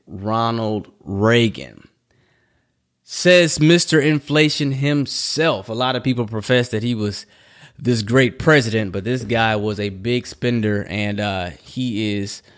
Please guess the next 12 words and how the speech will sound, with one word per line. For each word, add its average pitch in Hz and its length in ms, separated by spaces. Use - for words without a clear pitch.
one 160 100
of 156 80
the 127 80
big 117 180
reasons 113 400
why 110 200
we 110 160
have 101 160
a 101 40
lot 104 200
of 104 80
inflation, 98 600